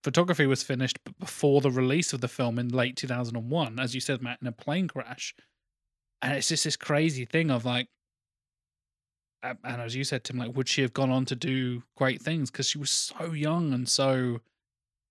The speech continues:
kind of, like you said, she'd been in a couple of things, and her music re-, career had had its ups and downs, and the whole thing with R. Kelly we will not get into, but there's this whole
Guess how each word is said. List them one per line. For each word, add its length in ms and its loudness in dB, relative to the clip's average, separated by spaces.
kind 140 0
of, 80 -4
like 80 2
you 60 2
said, 220 2
she'd 120 -6
been 120 4
in 120 4
a 40 2
couple 320 0
of 60 -4
things, 400 2
and 100 -2
her 80 -4
music 360 0
re-, 100 -10
career 320 4
had 260 0
had 240 0
its 160 -4
ups 220 -4
and 120 -2
downs, 380 0
and 180 -4
the 80 -2
whole 200 -4
thing 180 -4
with 100 0
R. 140 0
Kelly 360 0
we 140 -2
will 140 -6
not 220 -6
get 160 -4
into, 360 -2
but 180 0
there's 200 4
this 180 -4
whole 460 0